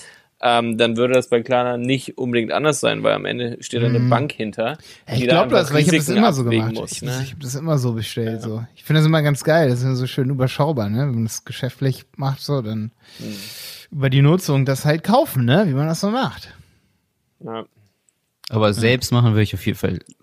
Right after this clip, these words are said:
Speaker 1: Auf
Speaker 3: sowas von
Speaker 1: keinen
Speaker 3: abraten.
Speaker 1: Fall, ja.
Speaker 3: <laughs> Weil du hast, du hast nur Probleme. Also deswegen, äh, lieber da die Gebühr nehmen und das irgendwie über Klarna, über PayPal oder
Speaker 2: Hm.
Speaker 3: gibt noch so ein paar, die das machen.
Speaker 2: Aber Klarna ist ja schon mal,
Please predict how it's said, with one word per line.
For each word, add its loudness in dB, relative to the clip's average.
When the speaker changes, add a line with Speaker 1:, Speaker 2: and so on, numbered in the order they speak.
Speaker 1:
Auf 2
Speaker 3:
sowas 4
von 0
Speaker 1:
keinen -4
Speaker 3:
abraten. -2
Speaker 1:
Fall, -6
ja. -8
Speaker 3:
<laughs> -16
Weil 4
du 4
hast, 0
du 4
hast 0
nur 6
Probleme. 0
Also -4
deswegen, 0
äh, -4
lieber 4
da 4
die 0
Gebühr 0
nehmen 2
und 0
das -4
irgendwie 0
über 0
Klarna, 2
über 0
PayPal 0
oder 0
Speaker 2:
Hm. -2
Speaker 3:
gibt 2
noch 4
so 2
ein 2
paar, -2
die -6
das -6
machen. -4
Speaker 2:
Aber 4
Klarna 6
ist 2
ja 6
schon 2
mal, 4